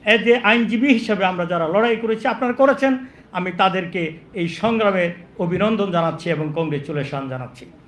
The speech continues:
প্রিয় ভাইয়েরা আমার, অভিনন্দন জানাই বাংলাদেশের জনগণকে,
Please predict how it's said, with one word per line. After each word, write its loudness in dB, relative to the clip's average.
প্রিয় 6
ভাইয়েরা 4
আমার, -2
অভিনন্দন 6
জানাই 6
বাংলাদেশের 6
জনগণকে, 2